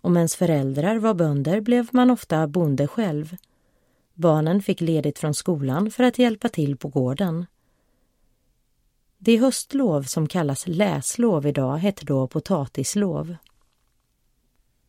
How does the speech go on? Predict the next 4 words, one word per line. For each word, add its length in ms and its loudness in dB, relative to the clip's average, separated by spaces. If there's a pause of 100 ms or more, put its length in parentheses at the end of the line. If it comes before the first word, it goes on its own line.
(1600)
Bönder 520 6
nu 200 8
för 160 -2
tiden. 500 -2